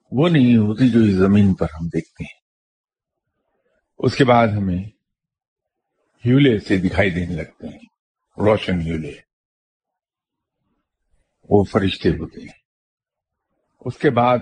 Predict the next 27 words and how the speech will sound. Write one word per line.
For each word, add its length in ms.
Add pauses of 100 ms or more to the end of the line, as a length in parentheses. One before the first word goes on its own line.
(120)
پھر 140 (520)
اولیاء 340
کرام 320
سے 140
ملاقات 560
ہوتی 320
ہے، 200
وہ 200
ملاقات 520
بالکل 340
یوں 160
ہی 100
ہوتی 360
ہے 80
جیسے 260 (1200)
اس 220
وقت 200
ہم 100
ایک 240
دوسرے 240
کو 140
دیکھ 280
رہے 80
ہیں، 140 (2250)
اور 200 (180)
آخر 280 (100)
پر 140